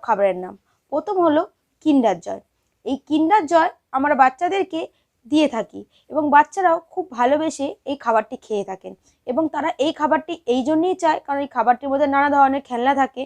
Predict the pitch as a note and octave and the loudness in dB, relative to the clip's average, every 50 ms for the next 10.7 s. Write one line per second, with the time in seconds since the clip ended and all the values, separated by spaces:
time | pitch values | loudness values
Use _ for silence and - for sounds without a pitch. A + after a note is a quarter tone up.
0 | - _ _ _ _ _ G#3+ C4 D4 B3+ D#4 E4 D#4+ C#4 B3 A#3+ - D4 C#4+ D#4 | -14 _ _ _ _ _ -6 -4 -2 0 0 2 2 2 2 0 -2 -4 -2 -2
1 | D#4 D#4 - D4 F4+ - _ _ _ - - E4 E4 F4 D4+ - - A#3 G3+ F#3 | -4 -4 -6 -10 -10 -10 _ _ _ -4 -4 -4 -2 -4 -6 -6 -8 -12 -12 -12
2 | F#3 F#3 F#3 F#3+ F#3+ _ _ - G#4+ - _ _ - B3 - D#4+ F4 F4+ F#4 G4 | -12 -12 -12 -12 -16 _ _ -20 -20 -20 _ _ -14 -10 -4 -2 -2 0 0 0
3 | C4+ D4 C#4 C#4+ D4 D4 F#4 F4+ - F#4 E4 B3 B3+ D#4 E4 _ _ _ - - | 2 2 2 2 2 0 -4 -2 0 2 2 2 0 -4 -6 _ _ _ -10 -8
4 | B3+ - _ - C4+ C#4 D4 C#4+ F#4 G4 C#4 B3 D4 C#4+ D4+ F4+ - _ _ _ | -8 -8 _ -6 -4 -2 2 4 4 2 2 2 2 2 2 0 -2 _ _ _
5 | _ G#3 C4+ D4 - - - - D#4+ E4 - _ - B3 A#3+ C4 B3+ C4+ D4 C#4+ | _ -6 -4 -2 -2 -2 -4 -4 -6 -8 -8 _ -10 -6 -2 0 0 0 0 0
6 | D#4+ - - F#4+ C#4 C4 B3 B3+ C#4 C4+ B3 A3+ G#3+ G3 G3 G#3+ G#3+ G#3 - A3+ | 0 -2 -2 0 0 2 2 4 2 2 2 2 0 -2 -6 -8 -8 -10 -10 -16
7 | A3 _ _ _ _ _ - C#4 D4 D4 C#4+ - D#4 D#4+ - - C4 B3+ C4+ C#4 | -18 _ _ _ _ _ 0 0 2 0 0 -2 -2 -4 -4 -4 -2 0 0 2
8 | D4 D4+ A#3+ D#4+ E4+ F4+ - D4+ C4+ C#4 D4+ F4+ F4 - F4+ D#4 - - A#3 B3 | 2 0 0 0 -2 -2 -2 -2 -2 0 0 0 -2 -2 -4 -6 -4 -4 -4 -4
9 | - - _ - - _ _ - B3 B3 C4 C#4 D4+ D#4+ - - F#4 F#4+ D#4 B3 | -4 -6 _ -20 -20 _ _ -6 -2 0 2 2 2 0 0 -2 -4 -2 -2 0
10 | C4 B3 - - F#4+ F#4+ F#4+ F#4 F#4+ E4 D#4+ C#4+ C4 C#4+ | -2 -2 -2 -4 -4 -2 0 0 2 2 2 2 2 0